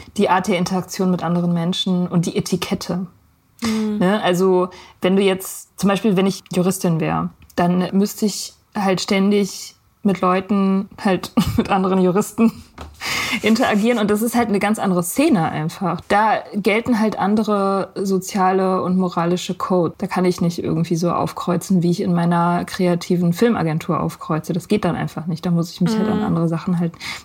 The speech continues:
Speaker 1: das meine ich so.
Speaker 2: Mhm.
Speaker 1: Und da gibt's schon, da gibt's schon Unterschiede. Und da bin ich eigentlich ganz glücklich, dass ich da relativ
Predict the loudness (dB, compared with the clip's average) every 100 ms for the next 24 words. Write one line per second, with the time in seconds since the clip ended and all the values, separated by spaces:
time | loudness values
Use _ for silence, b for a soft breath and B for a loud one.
0 | -2 0 2 0 0 -2 -4 -2 -2 -4
1 | -6 -4 -2 0 0 2 0 0 -6 -6
2 | -6 -2 -2 -2 -4 -6 -6 -8 -6 -4
3 | -2 -4 -4 -6 -6 -4 -4 -2 -2 -2
4 | -2 -2 -2 -2 -4 -6 -6 -6 -8 -6
5 | -6 -6 -8 -8 -6 -6 -6 -4 -4 -4
6 | -8 _ _ _ _ -4 -2 -2 -4 -6
7 | -6 -16